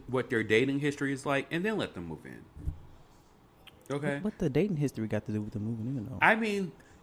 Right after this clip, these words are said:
Speaker 1: if I see more eligible bachelors walking around, I'm more than likely th-,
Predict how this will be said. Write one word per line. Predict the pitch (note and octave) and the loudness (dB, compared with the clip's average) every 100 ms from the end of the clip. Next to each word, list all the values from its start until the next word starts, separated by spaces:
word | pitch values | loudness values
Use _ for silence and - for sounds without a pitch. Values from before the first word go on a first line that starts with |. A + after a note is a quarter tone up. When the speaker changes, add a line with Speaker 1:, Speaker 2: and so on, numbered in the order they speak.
| - | 0
Speaker 1:
if | D#3 D#3 | 2 4
I | - F#3 | 6 4
see | G#3+ A#3+ | 4 0
more | F#3 D#3 | 0 2
eligible | C3+ C#3+ A#2+ A2+ | 2 0 0 -2
bachelors | F#2+ G#2+ C#3 - G2+ E2 | 4 4 4 0 -2 -2
walking | F#2+ F2+ - F2 | 0 0 0 -4
around, | E2 E2+ D#2+ D2 | -4 -6 -6 2
I'm | C#3 | 2
more | C3 G#2+ | 4 2
than | F#2 | 2
likely | F#2+ F#2 E2+ | 0 -2 -6
th-, | E2 A#2 | -4 -6